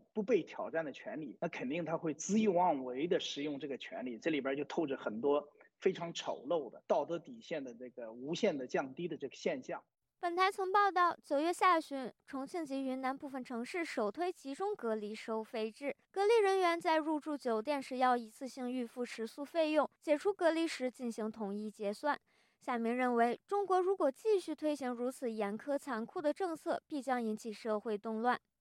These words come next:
Speaker 2: 疫情似乎并没有因为冬季来临而减退。近日，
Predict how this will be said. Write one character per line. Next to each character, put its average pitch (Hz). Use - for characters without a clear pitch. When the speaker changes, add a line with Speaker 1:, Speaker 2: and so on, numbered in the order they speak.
Speaker 2:
疫 302
情 262
似 294
乎 320
并 370
没 285
有 254
因 277
为 302
冬 381
季 330
来 220
临 226
而 220
减 208
退。 262
近 320
日， 302